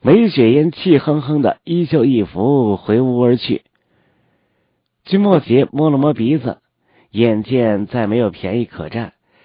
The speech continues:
现在可再也没有挡箭牌了，一个不好，没准又是一个天地囚笼落在了自己的身上，只好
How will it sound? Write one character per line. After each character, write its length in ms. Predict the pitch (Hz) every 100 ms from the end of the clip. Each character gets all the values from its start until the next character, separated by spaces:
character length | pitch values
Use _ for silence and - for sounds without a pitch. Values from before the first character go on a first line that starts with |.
| _
现 300 | - 131 113
在 440 | 135 120 85 69 _
可 160 | -
再 220 | 87 110
也 60 | 90
没 140 | 80
有 120 | 92 101
挡 280 | 95 73 78
箭 180 | 92
牌 300 | 76 - -
了， 240 | 92 110 - _ _ _ _ _
一 160 | - 131
个 100 | 147
不 180 | 131 123
好， 540 | 90 78 92 107 101
没 240 | 90 104 143
准 240 | 113 107
又 240 | 160 147
是 140 | 110 113
一 100 | 127
个 140 | 120
天 260 | - 135 131
地 160 | 117
囚 260 | 98 - 110
笼 340 | 113 98 117
落 300 | 92 127 101
在 220 | 92 120 95
了 160 | 95
自 220 | 98 123
己 180 | 92 80
的 140 | - 65
身 320 | - 104 131
上， 180 | 98 - _ _ _ _ _
只 160 | 135
好 320 | 156 113 113